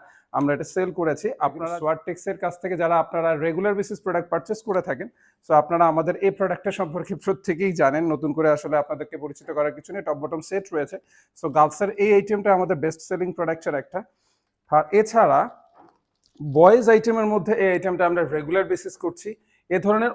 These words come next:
অসংখ্য প্রোডাক্ট আমাদের কাছে রয়েছে আলহামদুলিল্লাহ। আহ, যেমন আমরা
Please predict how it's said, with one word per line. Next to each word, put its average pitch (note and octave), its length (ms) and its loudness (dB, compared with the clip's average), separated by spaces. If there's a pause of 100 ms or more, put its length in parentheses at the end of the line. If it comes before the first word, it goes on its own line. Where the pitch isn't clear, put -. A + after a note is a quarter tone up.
অসংখ্য A3+ 680 0
প্রোডাক্ট F#3+ 420 2
আমাদের D#3+ 280 0
কাছে D#3+ 220 -2
রয়েছে D#3+ 340 2
আলহামদুলিল্লাহ। D3 640 -2 (440)
আহ, C#3+ 180 2
যেমন E3 260 0
আমরা F3+ 380 4